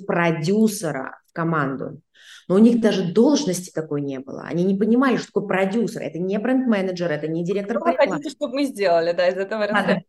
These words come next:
Speaker 1: да. И я говорю: «Друзья, я вам буду разрабатывать просто шоу-бизнес в вашей, вашей девелоперской компании. Я просто вам качну тут». Ну,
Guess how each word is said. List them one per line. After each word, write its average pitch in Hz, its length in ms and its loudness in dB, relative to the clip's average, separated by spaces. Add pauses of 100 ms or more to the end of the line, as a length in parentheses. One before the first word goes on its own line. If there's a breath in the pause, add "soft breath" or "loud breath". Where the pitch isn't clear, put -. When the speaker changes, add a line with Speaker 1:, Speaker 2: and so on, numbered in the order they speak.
(120)
Speaker 1:
да. 175 320 -4 (560 loud breath)
И - 100 -8
я 240 200 0
говорю: 185 320 0
«Друзья, 196 540 -2
я 196 300 -2
вам 220 180 -2
буду 208 200 -2
разрабатывать 196 840 -4
просто 208 280 -4
шоу-бизнес 190 880 0
в - 40 -12
вашей, 151 640 -2
вашей 170 240 -4
девелоперской 156 560 -2
компании. 143 580 -6
Я 170 180 -2
просто 196 440 -2
вам 185 220 -4
качну 185 440 -4
тут». 151 180 -6
Ну, 170 140 -4